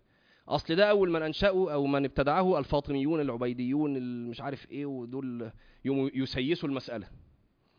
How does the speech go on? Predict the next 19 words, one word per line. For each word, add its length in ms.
ويقول 320
لك: 180
"آه، 180
شفت 260
بقى، 460
عشان 160
انتوا، 180
أصل 160
انتوا 380
ما 120
بتفهموش 920
يا 180
صوفية، 520
ده 200
الشيعة 420
هم 200
اللي 140
عملوا 300
كده 380